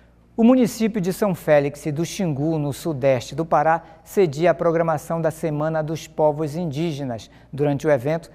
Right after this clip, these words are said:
serão realizadas competições esportivas como atletismo masculino, jogos e futsal feminino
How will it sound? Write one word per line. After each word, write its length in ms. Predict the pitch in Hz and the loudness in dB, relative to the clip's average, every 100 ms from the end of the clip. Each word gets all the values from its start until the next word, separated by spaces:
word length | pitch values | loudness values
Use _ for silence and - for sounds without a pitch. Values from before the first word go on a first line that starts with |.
| - | -20
serão 240 | - 165 160 | -8 -2 0
realizadas 680 | 156 156 143 151 147 143 - | 0 0 0 0 0 -2 -6
competições 680 | 156 151 156 - 151 139 | -6 -4 -6 -8 -8 -4
esportivas 840 | 185 175 - 175 - 208 196 190 - | -4 -4 -2 -4 -2 -4 -2 -4 -4
como 240 | 160 156 | -4 -2
atletismo 720 | 151 165 147 - 214 208 196 | -2 -2 -8 -6 -6 -2 0
masculino, 600 | 185 175 - 151 160 175 165 - - | 0 -2 -6 -4 -4 -4 -8 -18 -14
jogos 560 | 143 156 180 185 180 - 202 | -4 2 4 2 -4 -6 -10
e 80 | |
futsal 480 | 156 220 202 - 185 | -6 -8 -8 -2 -2
feminino 560 | - 208 190 170 196 | 0 -2 -2 -4 -4